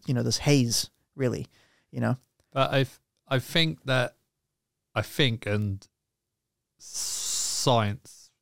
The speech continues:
Speaker 2: backs this up, and there's research, addiction and being addicted to something comes in many forms.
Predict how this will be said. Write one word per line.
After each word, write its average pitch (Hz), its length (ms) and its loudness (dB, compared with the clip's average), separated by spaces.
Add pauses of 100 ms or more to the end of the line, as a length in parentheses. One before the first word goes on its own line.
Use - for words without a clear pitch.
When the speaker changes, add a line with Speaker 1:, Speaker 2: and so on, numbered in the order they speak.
(1400)
Speaker 2:
backs - 320 -2
this 107 200 -6
up, 110 220 -2
and 107 100 -12
there's 101 240 -8
research, 107 500 -8 (1400)
addiction 113 880 -4 (260)
and 113 140 -6
being 120 260 2
addicted 110 600 -8
to 110 120 -16
something 107 480 -14
comes 117 380 -2
in 107 240 -2
many 110 300 -2
forms. - 800 -8